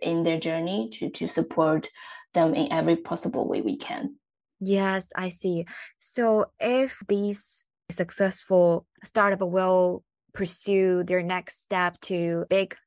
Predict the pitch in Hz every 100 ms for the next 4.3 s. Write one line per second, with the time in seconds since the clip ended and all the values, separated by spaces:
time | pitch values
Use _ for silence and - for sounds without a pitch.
0 | _ - 175 190 180 175 175 175 175 190
1 | - 165 160 - - 160 196 180 185 180
2 | 170 165 160 165 - - - - - -
3 | 233 294 247 240 202 180 202 190 185 180
4 | 175 170